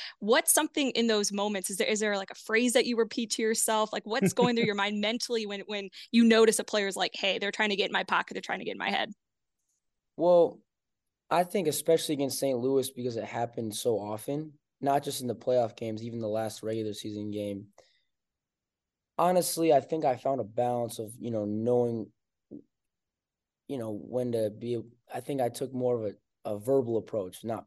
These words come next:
Speaker 3: physical also. And I don't think my verbal approach was as, uh, vulgar as in the past.
Speaker 2: <laughs>
Speaker 3: Um, but no, I also know that I have a bit more awareness now, like, okay, these guys are trying to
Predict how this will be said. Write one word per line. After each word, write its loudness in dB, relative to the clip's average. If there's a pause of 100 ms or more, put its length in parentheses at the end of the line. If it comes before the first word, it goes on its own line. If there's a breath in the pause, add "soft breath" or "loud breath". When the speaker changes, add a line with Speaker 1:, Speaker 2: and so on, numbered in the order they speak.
Speaker 3:
physical -8 (120)
also. -4 (120)
And -2
I 0
don't 2
think 0
my -2
verbal -2
approach -4
was -10
as, -2
uh, -2
vulgar 2
as -6
in -6
the -6
past. -4
Speaker 2:
<laughs> -12
Speaker 3:
Um, 4 (420)
but 8
no, 6
I 6
also 6
know 4
that 2 (1500)
I -6
have -4
a -2
bit 0
more 2
awareness 0
now, -2
like, -4
okay, -4
these -6
guys 0
are -8 (240)
trying -4
to -6